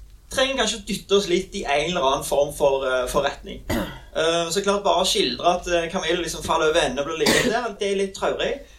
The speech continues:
Eh, så den trenger man kanskje mange måter også, eh, redigere litt på den, eh, og da dermed lage,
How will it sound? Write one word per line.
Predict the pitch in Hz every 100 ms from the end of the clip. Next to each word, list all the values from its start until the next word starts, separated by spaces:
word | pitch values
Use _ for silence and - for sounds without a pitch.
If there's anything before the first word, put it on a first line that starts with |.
| -
Eh, | 165 170 170 165 160
så | - 190
den | 202
trenger | - 185 180
man | 196
kanskje | - 180 -
mange | 190 139
måter | 175 -
også, | 180 156 - 190 180 -
eh, | 160 156 - - - -
redigere | 170 170 208 170 185 214 214
litt | 208
på | 214
den, | 233 311 302 - - -
eh, | - 170 175
og | 165 208 202
da | 175 202 170
dermed | 170 190
lage, | 196 151 - 143 165